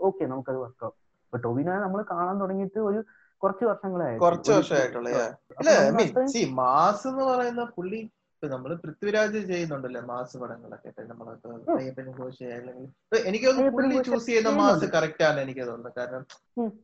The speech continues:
Speaker 1: ഇപ്പം പൃഥ്വിരാജിന്റെ തന്നെ ഇപ്പൊ രണ്ട് ഫിലിംസ് ഞാൻ പറയാം. ഒന്നെന്ന് പറയുന്നത് അത് ഒരേ ഡയറക്ടറാണ് ചെയ്തിരിക്കുന്നത്. ഒന്നെന്ന് പറയുന്നത്
Speaker 2: ഉം.
Speaker 1: പുതിയ മുഖം.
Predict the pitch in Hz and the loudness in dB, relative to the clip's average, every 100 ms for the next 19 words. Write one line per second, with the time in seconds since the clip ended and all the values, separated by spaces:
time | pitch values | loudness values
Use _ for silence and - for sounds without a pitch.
0 | _ 185 226 233 - 190 202 233 226 247 | _ 0 2 0 -2 -2 0 0 0 -2
1 | 240 208 208 214 196 175 180 208 202 180 | -4 -4 -6 -4 -2 0 2 0 0 -2
2 | 170 147 123 117 120 131 170 208 202 175 | -2 -4 -4 -4 -4 -2 0 0 0 0
3 | 165 156 156 - - _ 170 196 185 233 | 0 -2 -4 -6 -16 _ 0 2 2 4
4 | 269 175 170 170 139 120 120 110 113 113 | 4 2 0 -4 -8 -6 -10 -10 -10 -4
5 | 165 214 208 175 165 180 143 190 202 151 | -2 0 0 0 -2 -4 -2 0 2 0
6 | 110 | -6